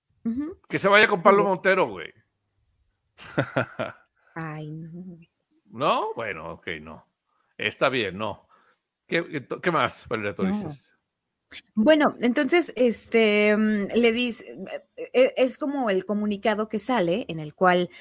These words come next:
Speaker 1: em, le dan como estas tres opciones, ¿no? La, la disculpa pública, eh, la otra opción es, la otra opción como yo creo que la,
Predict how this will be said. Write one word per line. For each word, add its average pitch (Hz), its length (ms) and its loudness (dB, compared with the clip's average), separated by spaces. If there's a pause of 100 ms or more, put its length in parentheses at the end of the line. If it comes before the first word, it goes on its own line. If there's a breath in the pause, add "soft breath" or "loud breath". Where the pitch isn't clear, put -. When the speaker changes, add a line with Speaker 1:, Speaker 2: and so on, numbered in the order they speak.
(280 loud breath)
Speaker 1:
em, 190 880 2
le 220 160 2
dan 226 160 2
como 233 200 -2
estas 226 220 -6
tres 220 220 -2
opciones, 156 440 -8
¿no? 202 140 -4
La, 185 240 0
la 175 260 -2
disculpa 190 480 -6
pública, 269 680 -2 (320 loud breath)
eh, 208 500 2
la 220 160 2
otra 226 240 -4
opción 226 440 -4
es, 214 340 -6 (100)
la 214 160 2
otra 240 200 0
opción 226 260 -2
como 233 180 0
yo 208 140 0
creo 214 100 0
que 220 100 0
la, 208 100 2